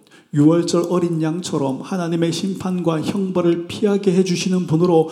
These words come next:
믿고 그 피를 의지해야만 했습니다. 그러나 그들의 마음은 완고하여졌고 마치 수건이 그들의 눈과 마음을 덮고 있는 것처럼 예수님을 보지 못했고 예수님을 영접하지 않았습니다.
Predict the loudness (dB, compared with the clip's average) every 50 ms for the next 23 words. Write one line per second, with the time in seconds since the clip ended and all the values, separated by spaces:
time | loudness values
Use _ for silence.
0 | -8 -16 -18 -8 0 2 2 2 2 2 4 4 6 6 4 0 2 2 2 2
1 | 2 -4 -6 -4 0 2 4 6 6 4 4 4 6 6 6 6 6 4 2 2
2 | 2 2 0 0 -2 -2 -2 0 0 0 0 -2 -4 -4 -2 -2 -2 -2 -4 -10
3 | -12 -14 -18 -20 -20 _ _ _ _ _ _ _ _ _ _ _ _ _ _ -2
4 | 2 4 6 6 6 4 4 2 0 2 4 6 6 4 4 0 -4 -4 -4 -4
5 | -4 -4 -6 -6 -6 -6 -6 -8 -6 -6 -4 -2 -2 -2 0 0 -2 -4 -4 -4
6 | -6 -4 -4 -6 -8 -12 -20 -20 -20 -20 -20 -20 -20 -20 -20 -20 -20 -20 -10 -4
7 | -2 -2 -2 0 -2 -2 -2 0 0 2 2 2 2 2 2 2 0 0 2 4
8 | 4 4 6 4 4 2 4 2 2 2 0 -2 -2 0 2 4 2 2 2 4
9 | 4 4 4 4 2 0 0 2 2 2 0 0 0 0 -2 -4 -4 -6 -4 -4
10 | -2 -2 -2 -2 -4 -8 -12 -20 -20 -12 -4 0 0 0 0 0 -2 0 0 0
11 | 0 0 0 -2 -2 -2 -2 -2 0 -2 -2 -2 -4 -10 -10 -10 -14 -14 -12 -12
12 | -12 -14 -14 -10 -2 0 0 0 0 -2 -2 0 2 2 2 2 0 0 0 -2
13 | -2 -4 -4 -4 -2 -2 -2 -2 -2 -4 -4 -6 -6 -6 -6 -6 -4 -4 -4 -6